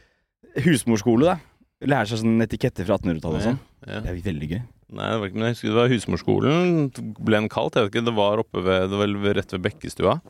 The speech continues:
Speaker 1: Er det der du lærte å lage mat og sånn?
Speaker 2: Mm, nei, vi hadde heimkunnskap der.
Speaker 1: Oi.
Speaker 2: Jeg husker det var fjerde etasje, var sånn ulovlig å gå opp, ikke gå opp i fjerde etasje.
Speaker 1: Hvorfor ikke?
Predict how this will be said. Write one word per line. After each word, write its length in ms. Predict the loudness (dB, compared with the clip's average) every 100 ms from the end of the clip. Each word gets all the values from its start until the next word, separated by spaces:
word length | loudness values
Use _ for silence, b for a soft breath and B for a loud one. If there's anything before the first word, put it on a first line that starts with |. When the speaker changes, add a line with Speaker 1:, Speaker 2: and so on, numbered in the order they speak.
| -2
Speaker 1:
Er 140 | 2
det 20 |
der 80 | 4
du 80 | 4
lærte 160 | 2
å 80 | 2
lage 140 | 2 2
mat 180 | 0 -2
og 120 | -4
sånn? 100 | -4 -10 _ _ _ _ -20 -10
Speaker 2:
Mm, 380 | -2 0 0 0
nei, 140 | 2 2
vi 80 | 2
hadde 220 | 2 0
heimkunnskap 500 | -2 -4 -6 -6 -4
der. 200 | -4 -6 -10 -2
Speaker 1:
Oi. 60 |
Speaker 2:
Jeg 80 | 0
husker 220 | 0 0
det 20 | 0
var 80 |
fjerde 320 | 2 2 0 0
etasje, 400 | 0 0 2 4
var 100 | 2
sånn 200 | 0 -2 2
ulovlig 400 | 4 4 2 2
å 40 |
gå 80 | 4
opp, 100 | 2 -2
ikke 180 | -2 2
gå 120 | 2
opp 80 | 2
i 60 | -2
fjerde 160 | -2
etasje. 300 | -4 -2 -2
Speaker 1:
Hvorfor 180 | -2 -8
ikke? 140 | -20